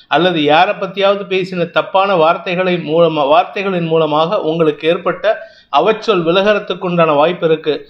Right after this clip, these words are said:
சில நபர்களை நினைத்து வருந்தக்கூடிய வாய்ப்பு ஏற்படும். அவர்களின் தவறுகளை நீங்கள் பெரிதுபடுத்தி பேசியிருப்பீங்க.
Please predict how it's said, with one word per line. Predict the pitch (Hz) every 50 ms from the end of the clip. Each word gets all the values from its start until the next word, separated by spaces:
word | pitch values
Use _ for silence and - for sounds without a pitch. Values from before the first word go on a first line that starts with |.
| - - _
சில | - - 175 160 156
நபர்களை | 151 156 160 165 208 208 185 196 196 185
நினைத்து | 170 156 160 165 185 196 185 190 - 220 196
வருந்தக்கூடிய | 151 139 160 185 202 202 214 208 - - 196 185 175
வாய்ப்பு | 165 156 156 175 175 180 175
ஏற்படும். | 165 156 156 - 165 190 202 - -
அவர்களின் | 135 139 165 180 165 170 175 165 156 151 147 -
தவறுகளை | - 151 170 196 202 190 185 185 190 - -
நீங்கள் | - 147 156 165 151 147 135
பெரிதுபடுத்தி | 135 156 170 196 208 196 185 180 175 180 175
பேசியிருப்பீங்க. | 156 160 160 156 165 160 147 147 156 143 147 139